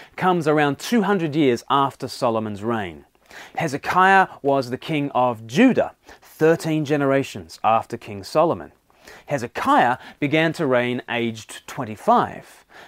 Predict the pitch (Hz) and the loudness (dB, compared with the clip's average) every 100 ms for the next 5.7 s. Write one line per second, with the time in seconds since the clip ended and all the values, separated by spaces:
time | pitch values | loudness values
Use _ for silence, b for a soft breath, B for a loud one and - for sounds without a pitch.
0 | B 143 156 139 - - 214 294 233 214 | B 0 4 2 0 -2 4 4 4 4
1 | 185 180 190 214 - 87 82 139 165 175 | 4 4 2 2 -2 -8 -10 -2 4 4
2 | - 156 135 143 139 - 175 - 92 98 | 2 -2 0 2 2 0 -2 -2 -8 -8
3 | - 131 123 - 254 233 117 92 92 - | -4 -2 -2 -2 -2 -2 -6 -8 -12 -18
4 | b - 175 165 170 - 101 104 98 - | b -4 -2 -2 -4 -4 -6 -6 -10 -10
5 | B 113 98 - 147 196 117 | B -2 -2 0 4 4 4